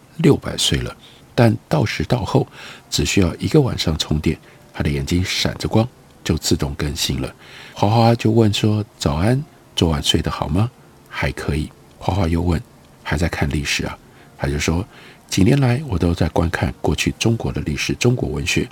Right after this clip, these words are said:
从远古的夏商周一直看到汉末的三国，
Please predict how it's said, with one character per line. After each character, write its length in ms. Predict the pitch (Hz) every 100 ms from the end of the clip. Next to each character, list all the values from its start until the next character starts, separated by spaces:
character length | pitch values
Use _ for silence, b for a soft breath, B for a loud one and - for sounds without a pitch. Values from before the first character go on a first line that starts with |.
| B B B B
从 240 | - 104 117
远 200 | 90 113
古 160 | - -
的 160 | 67
夏 240 | - - 69
商 220 | 73 73
周 240 | 73 71 -
一 60 | -
直 140 | -
看 180 | - -
到 200 | 65 67
汉 280 | - - 85
末 220 | 76 71
的 100 | 82
三 320 | - - 117
国， 240 | 110 -